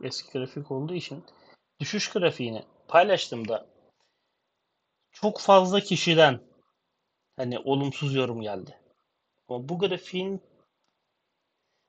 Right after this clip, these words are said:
sonrasında, bu grafikten sonra hisse senedi yedi küsürlerden dört liralara kadar düştü. Yediden dört liraya. Peki bu bir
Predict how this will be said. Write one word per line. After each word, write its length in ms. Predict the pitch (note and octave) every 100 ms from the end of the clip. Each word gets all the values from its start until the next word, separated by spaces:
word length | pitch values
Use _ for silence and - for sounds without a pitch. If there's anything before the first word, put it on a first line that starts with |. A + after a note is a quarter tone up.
| _
sonrasında, 920 | _ E3 F#3 F#3 C3+ - A2 - - _ _ -
bu 100 | C#3+
grafikten 500 | D#3 D#3 - - F3
sonra 280 | D3 B2 A2+
hisse 380 | - B2+ -
senedi 320 | F#3 E3 A#2+ A2+
yedi 240 | A#2+ D#3+
küsürlerden 720 | - - D#3 A#2+ G#2+ B2 E3+ G#3 _ - _ _ _ -
dört 400 | D3+ F#3 F3+ -
liralara 440 | D3+ D#3 D#3 E3+ F3
kadar 420 | D#3 D3+ F3+ C#3+
düştü. 440 | C3+ - C#3 - - _ _ _ _ _ -
Yediden 580 | D3 C3+ C3 E3 D#3
dört 320 | C3+ C#3 C3+ -
liraya. 300 | G3+ - - _ _ _ _ _ _ _ _ _ _ _ _
Peki 460 | - G#3+ G3 C#3 - _ _ _ _ _ _ _ -
bu 160 | F3+
bir 400 | F#3 A3 - -